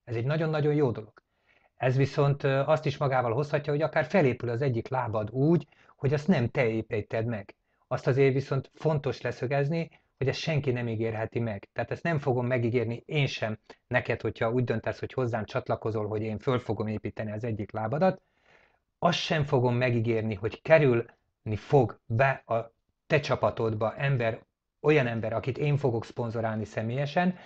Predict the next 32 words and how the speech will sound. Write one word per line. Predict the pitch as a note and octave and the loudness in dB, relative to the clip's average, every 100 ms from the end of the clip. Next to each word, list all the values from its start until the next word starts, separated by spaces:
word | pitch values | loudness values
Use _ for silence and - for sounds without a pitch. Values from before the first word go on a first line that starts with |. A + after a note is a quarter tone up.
| - - - - | -20 -20 -20 -6
de | C3 D3 | 0 4
azt | F3 F#3 - | 4 4 0
mondom, | A#2+ D3 D#3+ D3 | 2 4 4 0
hogy | - F3+ F#3+ - - | 4 8 8 4 -2
előfordulhat. | D3 C3+ B2 - C3+ A#2+ B2+ B2+ - G2+ - - _ _ _ _ _ _ - | 2 4 2 2 2 2 0 0 -2 -4 -6 -20 _ _ _ _ _ _ -4
Ez | D#3 F3 | 0 2
viszont | F3+ F#3 E3+ | 2 0 2
azért | E3 E3+ E3 | 2 2 0
jó | C#3 A2+ | 2 0
hír, | F2+ G2 G2+ | 0 -6 -2
nem? | D3+ G#3 G3+ - - - - | 2 2 0 -10 -20 -14 2
Főleg, | F#3 D3+ | 4 4
hogyha | - - | 2 -2
mondjuk | B2 A#2+ A2+ | -2 -2 -2
egy | B2+ | 0
olyan | D#3 A#2 | 0 0
ember | C3 A#2 G#2+ | -2 -2 -2
kerül | - A#2+ G#2 | -2 -2 0
be, | A#2 B2+ - - | 0 -2 -4 -12
mint | A#2 | -8
amit | A2+ G#2 | -6 -6
az | A2 | -6
el-, | B2+ B2+ | -4 -2
mint | A#2 A2+ | -2 -2
akit | G#2+ - | -6 -4
az | A#2 | -2
előbb | B2+ G2+ - _ _ | 0 -2 -8 _ _
mondjuk | A#2 A2 - | -8 -6 0
példaként | C#3+ A#2+ A2 G#2+ - | 2 2 0 -6 -2
fölhoztam, | D3 D#3 D3 E3 D3 - - - | 0 0 0 -2 -2 -12 -10 -2
hogy | E3 | 0
aki | D#3 D#3 C#3+ | 2 0 0